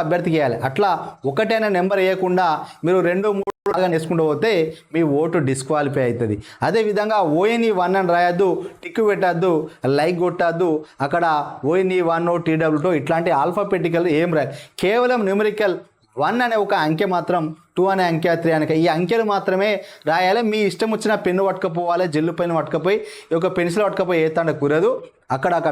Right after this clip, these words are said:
బ్యాలెట్ పేపర్ ఇస్తారు, వాళ్ళే ఒక రాసే పెన్ ఇస్తారు. అభ్యర్థి మీకు ఎవరు నస్తారో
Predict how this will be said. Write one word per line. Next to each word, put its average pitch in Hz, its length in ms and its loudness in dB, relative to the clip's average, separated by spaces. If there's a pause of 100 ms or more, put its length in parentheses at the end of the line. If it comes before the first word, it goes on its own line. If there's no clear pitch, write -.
బ్యాలెట్ 151 320 0
పేపర్ 180 280 0
ఇస్తారు, 214 240 2 (440)
వాళ్ళే 170 280 2 (100)
ఒక 175 100 0 (100)
రాసే 147 320 0
పెన్ 151 180 0
ఇస్తారు. 156 260 0 (440)
అభ్యర్థి 220 420 0
మీకు 220 200 -2
ఎవరు 190 220 0
నస్తారో 196 320 0